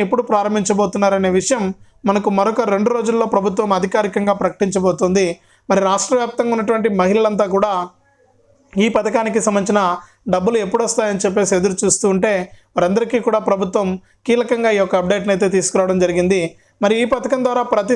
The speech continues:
సంవత్సరము కూడా పద్దెనిమిది వేల రూపాయలు వస్తాయి. మరి ఈ పథకానికి సంబంధించి పద్దెనిమిది వేల రూపాయలు కనుక వస్తే మహిళలకు ఆర్థికంగా ఈ పథకం ఎంతగానో ఉపయోగపడుతుందన్నమాట. మరి ఈ పథకాన్ని మనకు ఎస్సీ, ఎస్టీ, బీసీ, ఈబీసీ, మైనారిటీ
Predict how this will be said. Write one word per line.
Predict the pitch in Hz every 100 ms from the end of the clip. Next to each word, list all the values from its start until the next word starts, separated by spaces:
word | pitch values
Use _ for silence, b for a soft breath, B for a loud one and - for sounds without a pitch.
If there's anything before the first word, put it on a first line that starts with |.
| 247
సంవత్సరము | 226 - 214 214
కూడా | 214 208
పద్దెనిమిది | 190 180 214 220 202
వేల | 190 214 208
రూపాయలు | 190 190 185
వస్తాయి. | 170 202 165 - b b b
మరి | 196 185 196 208
ఈ | 220 220
పథకానికి | 202 196 233 -
సంబంధించి | 220 220 190 202
పద్దెనిమిది | 180 214 220 208
వేల | 202 214
రూపాయలు | 202 208 202
కనుక | 196 190 180
వస్తే | 175 240 185 185 b b b 190
మహిళలకు | 202 247 247 226 202
ఆర్థికంగా | 214 240 214 233 226
ఈ | 208
పథకం | 196 190 202
ఎంతగానో | 190 208 202 190
ఉపయోగపడుతుందన్నమాట. | 190 185 180 165 190 175 175 160 294 B B B
మరి | 220 233
ఈ | 226
పథకాన్ని | 214 220 269 277 220 233 - b -
మనకు | 214 214 202 190
ఎస్సీ, | - 269 262 220
ఎస్టీ, | - 247 226
బీసీ, | 202 214 254 233 208
ఈబీసీ, | 214 233 - 233 208
మైనారిటీ | 196 220 220